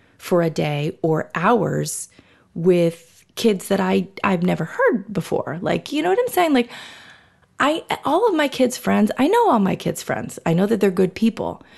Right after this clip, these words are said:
And I know my kids are good people. And I know that they have this relationship. I know my son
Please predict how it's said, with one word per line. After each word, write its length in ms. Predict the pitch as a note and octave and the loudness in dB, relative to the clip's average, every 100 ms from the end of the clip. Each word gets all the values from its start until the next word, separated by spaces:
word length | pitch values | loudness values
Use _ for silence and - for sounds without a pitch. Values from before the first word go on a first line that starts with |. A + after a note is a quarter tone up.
| - - - _ _ | -20 -20 -20 _ _
And 160 | G#3+ F#3+ | -2 0
I 80 | F#3+ | 2
know 160 | G3 | 2
my 160 | F#3 D#3+ | 0 -2
kids 320 | - A3 G#3+ | -4 -4 -2
are 60 | F#3+ | -2
good 200 | F3 E3 | -4 -4
people. 580 | - E3 D3+ D3 D3 - - - - _ | -6 -4 -4 -4 -6 -10 -20 -20 -20 _
And 120 | F#3 E3 | -2 0
I 100 | E3+ | 0
know 380 | F3+ F#3 F3+ | 2 2 2
that 180 | F3+ E3+ | 0 -4
they 220 | E3 D#3 | -2 -2
have 380 | D#3+ - F3 D#3+ | -2 -2 -4 -2
this 440 | E3 D3+ - - - _ _ _ _ _ _ _ - | -4 -4 -8 -12 -18 _ _ _ _ _ _ _ -6
relationship. 840 | F3+ F3 G3+ A#3+ - E3 F3+ E3 | -4 0 0 0 -2 -4 -4 -2
I 40 | E3 | -2
know 160 | E3 | 0
my 200 | D#3+ E3 | -2 -2
son 480 | D3+ - E3+ E3+ | -2 -2 0 0